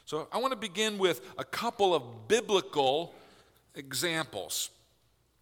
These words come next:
In First John chapter one, the Apostle John is writing to the church. He's not writing to unbelievers. He's writing to converted people. He's writing to the church,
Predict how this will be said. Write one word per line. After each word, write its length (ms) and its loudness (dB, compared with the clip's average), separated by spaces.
In 120 -6
First 460 4
John 440 2
chapter 580 -4
one, 640 -4
the 180 2
Apostle 680 2
John 500 2
is 240 -4
writing 600 -2
to 160 -4
the 100 -4
church. 580 -2
He's 220 -10
not 260 0
writing 360 0
to 160 -2
unbelievers. 800 0
He's 180 -8
writing 420 -2
to 100 -4
converted 680 -2
people. 300 -6
He's 200 -4
writing 340 -2
to 120 -4
the 120 -4
church, 520 0